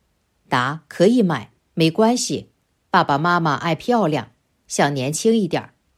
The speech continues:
没什么不好。但是不要太过分，经常染的话，怕化学成分在里面。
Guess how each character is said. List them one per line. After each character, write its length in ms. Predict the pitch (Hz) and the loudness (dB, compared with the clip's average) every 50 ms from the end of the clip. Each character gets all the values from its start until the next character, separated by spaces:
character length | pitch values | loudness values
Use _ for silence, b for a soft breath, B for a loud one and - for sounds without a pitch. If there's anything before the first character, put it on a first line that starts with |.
| _ _ | _ _
没 180 | - - 175 190 | 0 2 2 2
什 140 | - 156 | 2 0
么 120 | 135 156 170 | -2 -2 -2
不 160 | - 233 208 | -2 -2 -2
好。 360 | 160 - - 120 - - _ _ _ _ _ _ _ _ _ _ _ _ | -2 -2 -4 -6 -6 -8 _ _ _ _ _ _ _ _ _ _ _ _
但 180 | _ 180 175 180 | _ 2 2 2
是 140 | 175 - 165 | 2 0 -2
不 120 | - 143 | 0 2
要 160 | 165 170 165 | 2 2 2
太 220 | 170 - - 190 165 | 2 2 2 2 2
过 200 | 165 185 147 139 | 2 2 2 2
分， 340 | - - 240 185 113 - _ _ _ _ _ _ _ _ _ _ _ | 2 2 0 0 0 -2 _ _ _ _ _ _ _ _ _ _ _
经 240 | - - 202 196 196 | 0 4 4 4 4
常 220 | 190 180 175 180 175 | 2 2 0 0 2
染 180 | 170 139 117 | 2 0 0
的 120 | 110 127 127 | -2 -6 -4
话， 400 | - 208 190 156 113 107 - _ _ _ _ _ _ _ _ | 0 2 2 2 0 -4 -10 _ _ _ _ _ _ _ _
怕 200 | - - 165 165 | -2 0 0 2
化 200 | 165 214 196 165 | 2 2 2 2
学 180 | - - 165 | 2 0 -2
成 240 | 156 - - 139 156 | -2 -2 -2 -4 -4
分 260 | 165 - 170 151 143 | 0 0 0 0 0
在 240 | 143 - 247 226 190 | 0 0 0 0 0
里 120 | 151 139 120 | 0 -2 -4
面。 300 | 120 143 139 120 - | -4 -4 -6 -6 -8